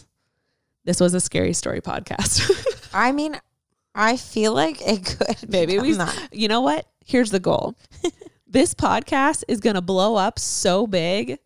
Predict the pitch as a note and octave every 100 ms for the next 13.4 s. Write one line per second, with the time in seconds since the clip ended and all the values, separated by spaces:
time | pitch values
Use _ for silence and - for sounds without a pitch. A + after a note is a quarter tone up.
0 | D4 G#3+ G3 F#3 - _ _ _ - F#3
1 | G#3 D4+ C4 - C4+ A3+ G3 F3+ E3 A3
2 | C4 E3 C3+ C#3 G#3 - A3 G#3+ G#3+ G#3
3 | - A#3 - G#3+ G3+ G3+ E3 G3+ G3 G#3+
4 | F#3 G3+ F#3 G#3+ G3+ G#3+ G#3 G#3 B3 -
5 | F3+ - C3 F3+ E3+ - F3+ G#3 F3+ -
6 | F#3+ G3 - G#3 - F#3+ F3+ D#3 E3+ F#3
7 | F3+ F3 F#3 F#3 F#3+ G3 E3+ E3+ - F3
8 | F3 G#2 G#2 - - - A3+ G3 A3 C#4+
9 | A3+ G3 G#3 - - A#3+ G#3+ - - C4
10 | G#3 G#3+ A3 C4+ - - C#4+ D4 A#3+ D#4+
11 | C#4+ G#3+ F#3 F3+ F#4 A#3+ F4+ G4+ G#3+ G#3+
12 | C#4 D#4+ C#4+ A3 F#3+ G#3+ A3 G#3 F#3 G3
13 | F#3+ F3 C#4+ -